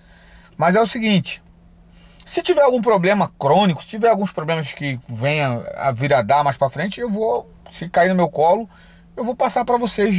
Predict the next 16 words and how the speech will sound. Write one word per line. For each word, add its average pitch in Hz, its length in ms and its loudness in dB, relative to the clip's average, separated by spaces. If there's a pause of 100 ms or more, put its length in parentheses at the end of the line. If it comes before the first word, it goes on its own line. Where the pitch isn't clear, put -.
de 180 120 -4
boa. 143 340 0 (520)
Mas 208 240 2
como 294 180 2
é 294 40 4
um 254 100 0
carro 180 300 2
novo, 143 840 2
é 131 80 -2
um 175 100 4
motor 160 320 0
novo, 151 360 2
é 160 40 2
uma 170 80 4
mecânica 147 480 0
nova, 135 420 2